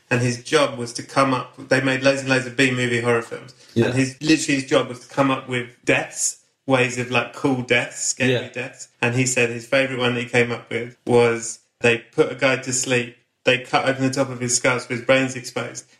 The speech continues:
Speaker 1: they wheel him in front of a mirror, and then they wake him up, and when he wakes up, he sees himself, and he goes,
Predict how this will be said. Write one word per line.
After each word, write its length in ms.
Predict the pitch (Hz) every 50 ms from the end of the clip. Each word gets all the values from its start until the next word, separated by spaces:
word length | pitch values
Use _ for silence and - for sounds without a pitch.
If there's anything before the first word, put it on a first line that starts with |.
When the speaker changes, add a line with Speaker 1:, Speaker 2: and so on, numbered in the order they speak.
| _ -
Speaker 1:
they 140 | - 123 120
wheel 260 | 120 123 135 135 135
him 140 | 127 131 127
in 80 | 127 120
front 240 | - - 123 120 120
of 80 | 117
a 60 | 117 123
mirror, 480 | 127 135 143 139 123 117 117 120 139 - _ _ _ -
and 120 | 131 123
then 120 | 123 123 120
they 120 | 123 120
wake 260 | 120 127 123 123 127
him 160 | - 135 127
up, 280 | 131 123 120 120 - _ _ _ _ -
and 160 | 131 123 123
when 120 | 123 123 120
he 80 | 123
wakes 320 | 120 135 135 131 131 - -
up, 140 | 135 127
he 60 | 123 120
sees 340 | - - 156 156 151 147
himself, 460 | - 139 127 123 - 131 127 127 123 -
and 80 | 131
he 40 | 131
goes, 180 | 123 123 117 -